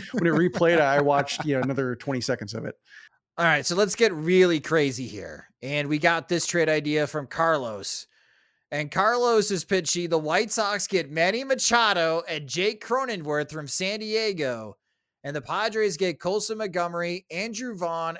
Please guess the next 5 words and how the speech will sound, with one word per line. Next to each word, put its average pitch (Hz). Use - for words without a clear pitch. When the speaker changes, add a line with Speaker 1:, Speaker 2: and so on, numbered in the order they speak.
Speaker 2:
Jake 175
Burger, 165
and 135
Yoelqui 165
Cespedes." -